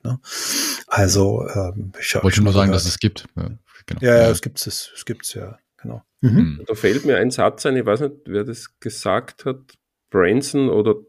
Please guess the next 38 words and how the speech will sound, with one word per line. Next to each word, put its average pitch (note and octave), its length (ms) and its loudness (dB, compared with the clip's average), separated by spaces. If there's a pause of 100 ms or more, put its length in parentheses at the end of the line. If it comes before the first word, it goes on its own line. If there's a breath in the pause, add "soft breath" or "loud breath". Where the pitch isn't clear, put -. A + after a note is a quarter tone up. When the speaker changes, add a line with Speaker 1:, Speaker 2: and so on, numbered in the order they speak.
(140)
Speaker 3:
Jobs - 420 -2
oder G2 220 2
wer E2 120 -4
andere, G2 280 -4 (480 loud breath)
hat A2 100 -10
gesagt, G#2+ 300 -6
"Ich - 440 -14
stelle A#2+ 260 2
Leute G#2+ 360 2
ein, A2+ 120 -4
die, A2+ 320 -6 (200)
denen A2 360 -4
nicht B2 240 -8
ich D#3+ 240 -6
sage, A2 340 2
was G#2+ 200 0
sie A#2 100 -8
zu A#2+ 120 -8
tun C3 260 -6
haben, B2 180 -4
sondern A2+ 320 -8
die A2+ 140 -8
mir C#3 260 0
sagen, F2+ 380 0
was F2+ 180 2
zu F#2 100 -6
tun F#2 300 -6
ist", E2+ 160 -8
ne? A2+ 180 -2 (720 soft breath)
So - 100 -4
in G#2 80 2
diese G#2+ 180 0
Speaker 2:
Hm. F#2+ 60 6
Speaker 3:
Richtung G2 380 -2
geht's F#2 240 0
ja F#2 80 -4
dann, E2+ 240 -6
ne? G2+ 240 -6